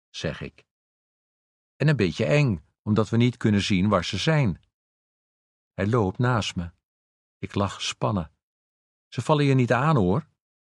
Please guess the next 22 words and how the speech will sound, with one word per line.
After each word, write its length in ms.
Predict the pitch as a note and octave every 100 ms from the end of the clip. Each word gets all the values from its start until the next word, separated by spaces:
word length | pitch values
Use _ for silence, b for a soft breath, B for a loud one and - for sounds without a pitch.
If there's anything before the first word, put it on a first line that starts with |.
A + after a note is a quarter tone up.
| _ _ _ _ _ _
"Je 120 | D3+
weet 220 | C3 G2
het 120 | E2
niet. 380 | B2 A3+ - - _ _ _ _ _ _ _
Anders 300 | - C#3+ C#3
bescherm 460 | - B2+ - E3 C#3+
ik 140 | D3
je 140 | - B2+
wel," 380 | G#2 D#2+ C#2+ - _ _
flap 340 | _ - F#2 -
ik 120 | D#2
eruit. 480 | E2 D2+ C#2 - - _ _ _ _ _ _ _ _ _
Hij 120 | -
draait 320 | E2+ G#2+ A2+
zijn 180 | - G2
gezicht 400 | F2 F#2 B2 A2
even 400 | B2+ C#3 C3+ A#2+
opzij 680 | G#2 G2+ - - F#2 G2 A2+
en 240 | G2 G2
glimlacht 540 | F#2+ E3 D3+ A2+ F2+ -
naar 280 | E2+ D#2
me. 140 | D2